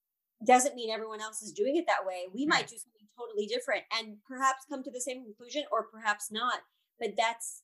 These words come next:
Speaker 1: our own unique creativity
Speaker 2: Mm-hmm.
Speaker 1: and
Speaker 2: Yeah.
Speaker 1: expression.
Speaker 2: And I think that that's, that is the, the thing that's actually been on my heart, especially lately, is getting people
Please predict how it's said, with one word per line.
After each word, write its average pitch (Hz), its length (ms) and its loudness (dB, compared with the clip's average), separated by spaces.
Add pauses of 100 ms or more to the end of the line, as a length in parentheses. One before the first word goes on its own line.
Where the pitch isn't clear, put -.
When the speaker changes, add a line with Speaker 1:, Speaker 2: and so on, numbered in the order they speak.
Speaker 1:
our 208 180 4
own 214 200 -2
unique 202 380 -8 (240)
creativity 196 600 -6 (400)
Speaker 2:
Mm-hmm. 185 260 2 (180)
Speaker 1:
and - 80 -8
Speaker 2:
Yeah. 180 100 6
Speaker 1:
expression. 165 280 0 (720)
Speaker 2:
And 208 140 12
I 208 60 10
think 220 240 -4
that 202 140 -8
that's, 196 340 2 (120)
that 196 260 6
is 185 500 -2 (420)
the, 214 120 8
the 208 180 2
thing 269 220 6
that's 262 160 0
actually 185 320 4
been 180 100 -12
on 175 100 -8
my 165 120 -2
heart, 175 420 -6
especially 185 500 -4
lately, 170 600 -10 (320)
is 175 160 -2
getting 196 240 4
people 190 320 -2